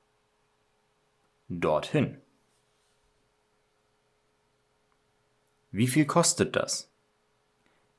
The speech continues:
Das macht sechsundzwanzig Euro.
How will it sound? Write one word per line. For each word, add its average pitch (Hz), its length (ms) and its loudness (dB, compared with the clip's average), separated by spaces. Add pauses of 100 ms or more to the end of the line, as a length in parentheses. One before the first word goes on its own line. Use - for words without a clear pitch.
(120)
Das - 420 4 (200)
macht 131 280 0
sechsundzwanzig 120 1040 0
Euro. 104 460 0